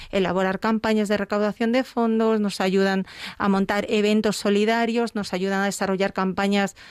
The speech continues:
por ejemplo, ahora una muy importante que hemos desarrollado sobre salud mental y jóvenes, y, y están de manera transversal implicados también en los equipos multidisciplinares de los centros, o sea que son una parte más del equipo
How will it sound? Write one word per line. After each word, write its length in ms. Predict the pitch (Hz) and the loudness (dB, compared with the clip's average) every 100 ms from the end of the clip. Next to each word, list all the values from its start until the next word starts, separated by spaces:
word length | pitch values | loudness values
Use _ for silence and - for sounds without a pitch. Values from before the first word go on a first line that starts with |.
| - - | -20 -6
por 80 | 190 | -4
ejemplo, 220 | - 190 | 0 0
ahora 140 | 185 190 | 2 2
una 360 | 190 214 208 | 2 2 2
muy 180 | 196 208 | 2 0
importante 460 | 202 190 190 196 190 | 0 -2 -2 -2 -2
que 80 | |
hemos 180 | 196 196 | -2 -2
desarrollado 580 | 185 - 185 185 196 196 | -4 -2 0 2 2 0
sobre 280 | - 208 196 | 0 -2 -2
salud 240 | - 196 | 0 2
mental 380 | 196 190 196 190 | 2 0 0 0
y 60 | 175 | -2
jóvenes, 680 | - 226 226 220 240 277 - - - - - - - | -2 0 2 2 -2 -6 -16 -20 -20 -18 -18 -10 2
y, 360 | 233 220 208 - _ _ _ _ _ | 4 4 2 -4 _ _ _ _ _
y 120 | 208 214 | 0 0
están 260 | 196 220 | 2 2
de 80 | 196 | 2
manera 360 | 190 202 233 247 | 2 2 2 2
transversal 600 | 233 226 226 214 - 247 | 0 -2 -2 -2 0 0
implicados 680 | 240 202 202 202 214 233 | 0 0 0 0 -2 -2
también 320 | - 196 202 233 | -2 -2 0 0
en 60 | |
los 180 | 208 - | -2 -2
equipos 500 | 185 196 220 226 220 | -4 -2 0 0 2
multidisciplinares 1120 | 208 202 185 196 196 - 185 185 180 185 208 | 0 0 0 0 0 -2 -2 0 0 2 2
de 80 | 214 | 2
los 220 | 202 170 | 0 0
centros, 600 | - 185 175 180 170 185 | -2 -2 0 -2 -2 -2
o 60 | 180 | -6
sea 180 | - 185 | -4 -4
que 240 | 185 175 - - - | -2 -4 -6 -18 -12
son 200 | - 214 | -2 2
una 220 | 226 226 | 2 0
parte 320 | 233 226 220 | 0 -2 -2
más 220 | 202 220 196 | 0 0 2
del 140 | 196 | 0
equipo 540 | 180 220 214 202 190 | 0 -2 0 0 0